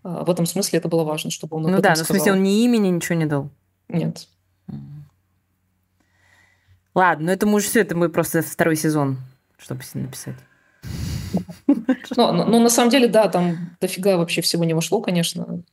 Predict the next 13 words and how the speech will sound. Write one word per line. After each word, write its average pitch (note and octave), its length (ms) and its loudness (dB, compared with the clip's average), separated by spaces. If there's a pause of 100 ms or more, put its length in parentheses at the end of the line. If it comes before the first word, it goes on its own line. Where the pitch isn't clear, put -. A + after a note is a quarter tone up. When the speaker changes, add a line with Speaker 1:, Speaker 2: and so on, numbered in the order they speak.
(160)
Speaker 1:
Но E3+ 180 -2
о-, E3+ 80 0 (100)
очень F3 420 0
большая F3 400 2
история F3 320 0
получилась, F#3 640 -2
и E3 220 -4
много F3+ 240 0
ответвлений, F3 720 0 (400)
и E3 420 0 (100)
всё - 160 -2
пришлось F3 400 -2
это E3+ 460 0